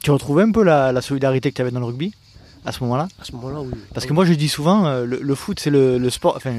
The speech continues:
Speaker 1: je reviens un peu sur le foot. C'est peut-être un peu, un peu idiot de dire ça, mais le foot, c'est le sport collectif le plus individuel, et le, la course à pied, le tr-,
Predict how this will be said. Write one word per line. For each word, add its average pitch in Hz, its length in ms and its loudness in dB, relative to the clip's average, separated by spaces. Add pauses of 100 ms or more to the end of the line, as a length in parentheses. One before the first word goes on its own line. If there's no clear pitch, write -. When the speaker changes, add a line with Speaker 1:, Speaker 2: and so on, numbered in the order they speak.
Speaker 1:
je 110 80 -8
reviens 120 200 -2
un - 40 -6
peu 123 100 -10
sur 107 100 -10
le 113 60 -8
foot. - 240 -10 (1040)
C'est - 160 -16
peut-être 135 220 -2
un 131 60 0
peu, 120 600 2
un 110 40 -6
peu 127 120 -2
idiot 160 160 0
de 208 60 0
dire 156 140 0
ça, 143 140 0
mais 131 160 0
le 127 100 0
foot, 196 200 -2
c'est 151 80 2
le 139 80 4
sport - 280 -2 (320)
collectif 156 420 0
le 131 60 -4
plus 127 200 -2
individuel, 135 680 -2
et 131 100 0
le, 123 340 2
la 120 120 2
course - 220 -8
à 135 60 -6
pied, 147 160 -2
le 131 120 0
tr-, - 160 -18